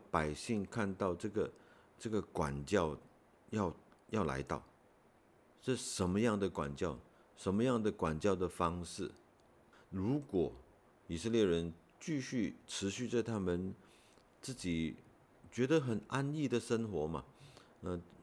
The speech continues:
没有什么，没有，没有什么困难，就好像我们所说的这个高枕无忧了。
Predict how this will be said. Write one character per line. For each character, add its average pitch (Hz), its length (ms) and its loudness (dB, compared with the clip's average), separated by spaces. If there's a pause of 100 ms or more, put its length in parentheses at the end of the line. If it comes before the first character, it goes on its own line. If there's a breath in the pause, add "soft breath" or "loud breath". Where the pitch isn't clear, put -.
(340)
没 117 180 4
有 120 160 6
什 90 180 -2
么， 87 320 2 (760)
没 107 160 2
有， 107 280 4 (280)
没 113 120 0
有 143 80 2
什 92 120 -2
么 92 100 2
困 110 340 -2
难， 64 200 -4 (1080)
就 135 160 0
好 101 120 2
像 107 200 0
我 92 80 0
们 87 140 -2
所 82 180 -4
说 87 220 0
的 80 120 -2
这 - 140 -6
个 101 220 -4
高 98 180 0
枕 82 320 -4
无 73 200 -2
忧 78 260 2
了。 67 100 -4